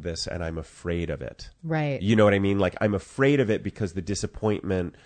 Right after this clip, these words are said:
Speaker 1: of failing or not getting it will be, so I'm protecting myself by fear.
Speaker 2: Right. Like, like, like, like, like, right. Like, I, I'm so, so scared. I'm so, so scared. I'm so, so scared. And then there's a mechanism in the,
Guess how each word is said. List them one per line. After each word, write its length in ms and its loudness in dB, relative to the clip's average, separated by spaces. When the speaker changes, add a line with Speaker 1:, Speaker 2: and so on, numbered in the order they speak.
Speaker 1:
of 220 -2
failing 540 0
or 80 -4
not 240 -6
getting 300 0
it 180 -4
will 140 -4
be, 400 -6
so 140 0
I'm 80 2
protecting 500 -4
myself 460 -6
by 140 -4
fear. 480 -4
Speaker 2:
Right. 160 0
Like, 220 -4
like, 280 -4
like, 180 -6
like, 340 -8
like, 360 -10
right. 260 -4
Like, 320 -6
I, 100 -12
I'm 160 -2
so, 280 0
so 200 -2
scared. 640 -4
I'm 100 -6
so, 160 -6
so 140 -8
scared. 380 -6
I'm 80 -12
so, 140 -10
so 120 -10
scared. 440 -6
And 160 -2
then 100 -2
there's 180 -2
a 60 0
mechanism 560 -4
in 80 -6
the, 120 -6